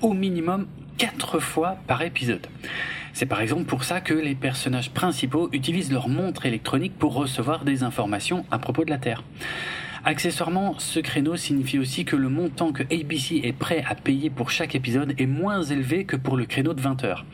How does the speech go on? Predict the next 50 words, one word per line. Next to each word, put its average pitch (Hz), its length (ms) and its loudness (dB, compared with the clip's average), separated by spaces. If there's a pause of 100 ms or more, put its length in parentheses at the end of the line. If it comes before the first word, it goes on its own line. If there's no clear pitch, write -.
(420)
Et 120 60 4
l'un 175 120 4
des 151 220 0
éléments 156 260 2
qui 135 160 -4
a 110 80 2
également 131 400 2
affecté 131 380 0
le 92 100 0
contenu 156 460 2
de 123 60 0
la 98 100 -2
série, 135 320 0 (260)
c'est - 160 0
le 151 160 2
procès 135 400 0
de 113 80 2
la 85 140 -4
Fox - 400 -2
pour - 240 0
plagiat 127 480 2
de 95 100 0
Star 131 260 0
Wars 160 300 0
qui 185 140 2
est 175 100 -2
toujours 185 380 2
en 131 100 2
cours 127 340 0
à 110 100 -2
ce - 100 -4
moment-là. 120 400 2 (440)
Il 127 120 4
ne 139 60 4
faut 127 200 0
donc 135 240 0
surtout - 440 -2
pas 117 240 0
que 131 140 -4
la 104 140 2
nouvelle 123 340 0
série 104 320 0
possède 123 440 -2
des 113 140 0
points 120 220 0
communs 110 360 0 (160)
éventuels 127 560 0 (420)
avec 107 260 0
Star - 280 -4
Wars. - 180 -10